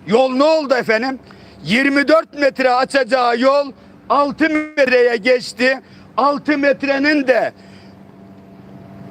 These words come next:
şeklini görüyorsunuz. Şöyle buyurun. Bu burası efendim. On tane, Ekrem İmamoğlu'nun on tane zararı var.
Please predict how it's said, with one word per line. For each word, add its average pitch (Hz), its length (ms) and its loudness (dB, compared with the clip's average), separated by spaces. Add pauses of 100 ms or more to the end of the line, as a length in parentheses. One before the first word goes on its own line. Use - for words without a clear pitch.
(100)
şeklini 269 760 -2
görüyorsunuz. 220 640 -2 (220)
Şöyle 202 380 0
buyurun. 170 320 -2 (2250)
Bu 302 180 2
burası 254 420 0
efendim. 180 380 -2 (320)
On 302 340 2
tane, 254 560 0 (800)
Ekrem 262 640 0
İmamoğlu'nun 247 600 0
on 277 220 0
tane 226 540 0 (140)
zararı 208 540 0
var. 156 160 -2